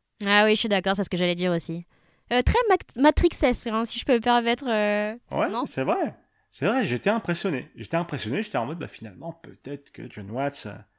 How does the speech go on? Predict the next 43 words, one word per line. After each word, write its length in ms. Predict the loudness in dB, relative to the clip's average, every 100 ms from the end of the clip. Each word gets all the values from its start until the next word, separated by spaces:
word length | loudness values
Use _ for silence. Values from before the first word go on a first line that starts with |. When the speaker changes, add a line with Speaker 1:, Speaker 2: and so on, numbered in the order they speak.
| _ _ _ _ _ _ _ _ _
Speaker 2:
bah, 120 | -20
il 40 | -12
sait 160 | -10
faire 200 | -6 -2
des 120 | 0 0
trucs 280 | 0 0
et 120 | 0 0
tout. 180 | -2 -4
Franchement, 400 | -4 -4 -4 -6
je 80 |
suis, 260 | -6 -6 -6
j'étais 320 | -6 -8 -4
mauvaise 420 | -2 -2 0 0
langue 220 | 0 -2 -2
et 100 | -2
tout, 120 | -6
ça 120 | -8
se 60 | -8
fait 80 |
pas. 100 | -6 -6 -4 4
Non, 160 | 8 10
c'est, 180 | 10 6 2
Speaker 1:
<laughs> 80 | 0
Speaker 2:
c'est 180 | 2
pas 140 | 6 6
lui 140 | 4
qui 100 | -2
les 140 | -2 0
a 60 | 0
réalisés. 380 | 0 -2 -6 -8
Donc 140 | -6
voilà. 180 | -4 -4 -2
<laughs> 60 |
C'est, 480 | 0 4 6 6 6 10
Speaker 1:
Ah ! 200 | 12 12 12 10 12 12
Speaker 2:
<laughs> 400 | 12 12 10 8
c'est... 320 | 2 2 0 -8 -12 -10 -12 -14 -2
Voilà. 300 | 2 2 0
Speaker 1:
Mais 80 | -2
c'était 180 | 0 0
qui, 160 | 0 -2
du 120 | 0
coup ? 220 | 0 -2